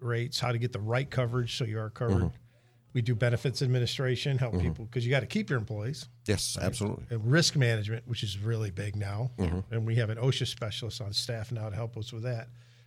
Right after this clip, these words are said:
Speaker 1: And then one of the biggest things is payroll, because you don't wanna mess with the I R S.
Speaker 2: No.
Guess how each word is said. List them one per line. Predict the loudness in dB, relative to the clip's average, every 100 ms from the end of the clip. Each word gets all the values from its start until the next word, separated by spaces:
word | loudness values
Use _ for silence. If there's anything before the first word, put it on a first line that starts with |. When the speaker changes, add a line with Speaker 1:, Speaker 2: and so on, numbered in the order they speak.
| -2
Speaker 1:
And | 2 4
then | 4
one | 4 4
of |
the | 2
biggest | 2 2 0
things | 0 -2 -2
is | -4
payroll, | -2 0 0 -2 -8 -14 -20 _ _ _ _ _ -6
because | 0 2 6
you | 4
don't | 4
wanna | 4 4
mess | 4 4
with | 4
the | 4
I | 4
R | 2
S. | -2 -6 -14 -16 -18 _ _ _ _ 0
Speaker 2:
No. | 0